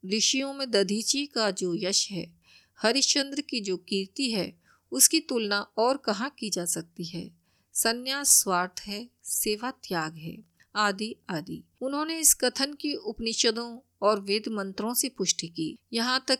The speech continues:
कि धीरे धीरे कैलाशी के विचारों में परिवर्तन होने लगा। पंडित जी ने मोहल्ले वालों की लड़कियों को एकत्र किया,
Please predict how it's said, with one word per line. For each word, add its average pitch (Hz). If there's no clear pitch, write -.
कि 247
धीरे 233
धीरे 214
कैलाशी 196
के 233
विचारों 185
में 190
परिवर्तन 175
होने 185
लगा। 170
पंडित 247
जी 247
ने 247
मोहल्ले 226
वालों 214
की 247
लड़कियों 196
को 214
एकत्र 190
किया, 214